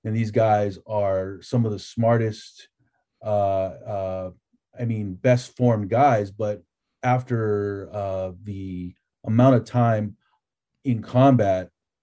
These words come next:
your whole perspective changes,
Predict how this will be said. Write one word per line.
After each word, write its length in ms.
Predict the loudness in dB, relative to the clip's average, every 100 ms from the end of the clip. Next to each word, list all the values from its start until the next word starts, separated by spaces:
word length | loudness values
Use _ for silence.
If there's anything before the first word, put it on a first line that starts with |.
| _ _ _
your 380 | -2 4 6 4
whole 680 | 0 0 2 4 2 0 -6 -10
perspective 680 | -10 -4 2 2 2 -4
changes, 680 | -2 0 4 6 6 4 2